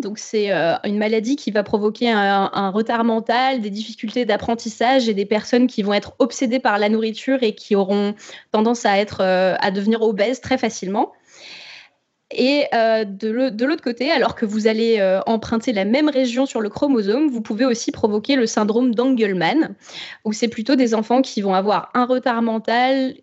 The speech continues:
euh, des difficultés de motricité, qui vont pas parler, mais qui vont être, euh, très souriants, très, très gais, et plutôt, euh, en général, euh, minces, euh, assez élancés et, et filiformes. Voilà, donc le, la même région de la, de l'A D N, en fonction de sa marque épigénétique,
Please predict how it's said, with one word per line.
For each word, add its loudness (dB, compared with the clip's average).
euh, 2
des -2
difficultés -2
de 2
motricité, 0
qui -12
vont 0
pas 0
parler, 2
mais 2
qui -10
vont 0
être, 0
euh, 4
très 0
souriants, 2
très, -2
très 0
gais, 2
et 2
plutôt, 0
euh, 2
en 0
général, 0
euh, 2
minces, -2
euh, 0
assez 0
élancés 0
et, 2
et 0
filiformes. -4
Voilà, 0
donc 0
le, 2
la 0
même 0
région 0
de -4
la, -2
de -2
l'A 0
D -2
N, 2
en 0
fonction -2
de -2
sa -4
marque -4
épigénétique, 0